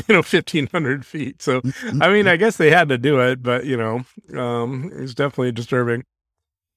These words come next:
Speaker 1: Meanwhile,
Speaker 2: Uh.
Speaker 1: it turns, it turns out the Doctor's device, you know, has done more. It's caused a fire, and smoke is starting to come up. And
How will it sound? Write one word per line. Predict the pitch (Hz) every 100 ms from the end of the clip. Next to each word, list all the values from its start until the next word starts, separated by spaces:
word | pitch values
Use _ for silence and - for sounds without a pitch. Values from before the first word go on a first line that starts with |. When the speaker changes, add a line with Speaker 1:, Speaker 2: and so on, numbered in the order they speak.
| _ _
Speaker 1:
Meanwhile, | 165 226 240 196 185 180 180
Speaker 2:
Uh. |
Speaker 1:
it | 151
turns, | - 208 175 -
it | 160
turns | - 226 202
out | 180
the | 160
Doctor's | 151 156 - 156 127
device, | 139 127 135 139 131 - -
you | - 170 156
know, | 127 113
has | 202 247
done | 180 156
more. | 127 120
It's | 123 -
caused | 170 180 160
a |
fire, | 143 - 120 123 120 120
and | 113
smoke | - 139 143 -
is | 123
starting | 131 127
to | 123
come | 123 113
up. | 110 113 _ _ _ _ _ _ _ _ _ _ - 214
And | 165